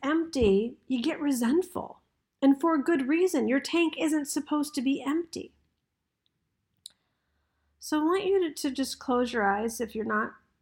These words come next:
obviously driving or something like that for right now.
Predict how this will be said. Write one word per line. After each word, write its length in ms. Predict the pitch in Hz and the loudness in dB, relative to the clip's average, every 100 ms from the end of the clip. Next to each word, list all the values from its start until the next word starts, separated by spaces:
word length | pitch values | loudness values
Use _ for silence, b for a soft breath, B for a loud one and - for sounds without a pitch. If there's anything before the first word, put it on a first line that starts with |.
| - | -6
obviously 400 | 190 196 190 202 | -4 -4 -6 -6
driving 560 | 185 170 202 202 208 | -4 -4 -4 -6 -6
or 120 | 190 180 | -6 -6
something 360 | 196 202 202 | -8 -6 -8
like 140 | 202 196 | -8 -8
that 240 | 165 - - | -8 -10 -12
for 80 | 180 | -10
right 220 | 180 208 | -8 -8
now. 400 | 170 170 180 | -8 -8 -8